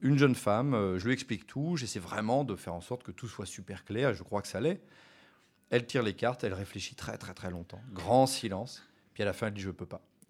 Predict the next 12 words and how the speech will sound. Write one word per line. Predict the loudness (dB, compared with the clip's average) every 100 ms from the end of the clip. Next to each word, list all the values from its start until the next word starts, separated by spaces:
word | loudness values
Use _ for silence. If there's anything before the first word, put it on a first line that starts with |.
| -10
Et | -6
je | -4
sens | -2 -2
qu'en | -2
fait, | -6 -6
elle | -6
est, | -8
elle | -10
est | -12 -6
tétanisée, | -4 -2 -4 -6 -10
quoi. | -12 -18 -18 -20 -20 _ -6
Et, | -2